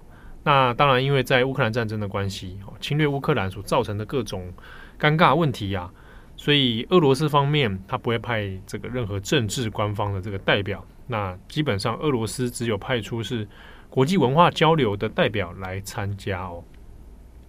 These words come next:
那台湾这部分呢，也是近期哦，也确定了是由前立法院长王金平，然后现任的台湾日本关系协会，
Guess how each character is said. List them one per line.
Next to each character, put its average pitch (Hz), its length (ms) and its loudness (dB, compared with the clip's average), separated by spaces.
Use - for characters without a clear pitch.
那 180 100 6
台 147 140 8
湾 165 100 10
这 160 100 2
部 156 160 0
分 143 200 2
呢， 110 160 0
也 95 100 -4
是 95 100 -8
近 160 200 2
期 104 240 -4
哦， 92 160 -8
也 95 100 -10
确 - 220 -2
定 180 160 2
了 107 180 2
是 - 160 -4
由 131 140 6
前 123 320 0
立 151 80 2
法 107 180 0
院 123 240 0
长 95 220 -4
王 107 160 -2
金 160 140 2
平， 113 280 -2
然 107 120 -4
后 107 160 -6
现 131 400 -2
任 123 220 -2
的 101 220 -2
台 117 160 -2
湾 127 180 4
日 156 140 0
本 104 200 -2
关 123 200 -2
系 120 160 -8
协 107 240 -4
会， 98 280 0